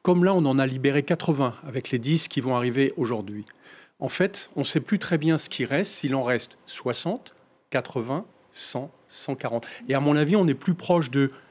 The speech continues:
d'une soixantaine d'otages restants, ce qui va rendre très compliqué la suite de la discussion, parce que le Hamas a intérêt à faire croire jusqu'au bout qu'il lui reste des otages,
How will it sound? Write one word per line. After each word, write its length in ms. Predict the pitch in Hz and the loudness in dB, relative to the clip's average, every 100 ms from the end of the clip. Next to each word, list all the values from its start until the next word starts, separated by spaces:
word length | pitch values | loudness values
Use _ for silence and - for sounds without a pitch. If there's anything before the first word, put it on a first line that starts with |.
| _ _ | _ _
d'une 220 | 113 135 | -4 0
soixantaine 760 | 120 - 160 - 143 143 139 120 | 0 0 0 0 -2 0 0 -2
d'otages 580 | 113 131 131 135 120 - | -4 -2 -2 -2 -4 -6
restants, 460 | - 127 - 185 202 - | -6 -4 2 0 0 -10
ce 120 | - - | -10 0
qui 120 | 175 | 2
va 100 | 160 | 4
rendre 220 | 165 165 | 2 0
très 220 | - 220 | 2 0
compliqué 560 | 220 202 - 170 180 165 - _ | 2 0 2 2 2 0 -8 _
la 140 | 123 131 | -2 0
suite 580 | - - 247 - - - | 0 2 2 2 -6 -4
de 100 | 131 | 0
la 140 | 127 117 | 0 0
discussion, 540 | 120 - 139 - 240 | -2 -2 0 2 2
parce 180 | 165 - | 0 0
que 160 | 143 - - - | 0 0 -12 -2
le 180 | 135 151 | 2 4
Hamas 380 | 156 160 151 127 | 2 0 0 -4
a 60 | |
intérêt 560 | 120 - - 160 156 135 _ - _ | -6 -2 2 4 2 0 _ -20 _
à 60 | 117 | -8
faire 220 | - 147 | -2 -4
croire 200 | - 151 | 0 -2
jusqu'au 340 | 143 196 - 175 | 0 -2 2 4
bout 140 | 190 | 4
qu'il 180 | - 131 | 2 0
lui 100 | 131 | 0
reste 260 | 135 - | 0 0
des 160 | 113 101 | -2 0
otages, 380 | 113 190 220 | -2 -2 -4